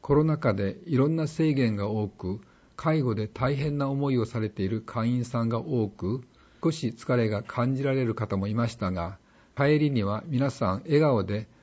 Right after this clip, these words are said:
「また来月、金沢ユンタク会で会いたいね」と、各自家路へと向かわれました。久しぶりに会員さん同士、コミュニケーションが図れる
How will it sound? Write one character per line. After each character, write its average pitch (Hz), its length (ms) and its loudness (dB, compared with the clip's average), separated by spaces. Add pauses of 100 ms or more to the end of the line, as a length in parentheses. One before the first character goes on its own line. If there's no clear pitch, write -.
(180)
「ま 117 140 2
た 139 280 0
来 156 280 4
月、 92 420 0 (200)
金 127 280 0
沢 117 340 -2 (400)
ユ 123 140 0
ン 139 60 -2
タ 151 160 -2
ク - 80 -16
会 92 280 -2
で 104 220 -8 (180)
会 120 180 4
い - 40 2
た 139 140 2
い 117 100 2
ね」 110 300 -2 (140)
と、 120 220 -2 (220)
各 147 220 -2
自 107 300 -4 (120)
家 139 220 6
路 139 160 0
へ 135 100 4
と 147 220 0
向 113 160 0
か 113 100 0
わ 110 140 2
れ 101 100 0
ま 104 140 -4
し - 100 -14
た。 82 240 -6 (840)
久 147 160 0
し 160 140 0
ぶ 151 100 4
り 135 120 4
に 110 280 2
会 131 240 0
員 139 160 0
さ 131 180 0
ん 123 80 2
同 117 200 4
士、 - 300 -4 (300)
コ 123 140 0
ミ 156 100 2
ュ - 20 2
ニ 156 100 2
ケ 151 160 4
ー - 20 4
シ 120 160 0
ョ 101 60 2
ン 98 40 0
が 101 100 0
図 101 260 0
れ 120 120 2
る 104 240 -2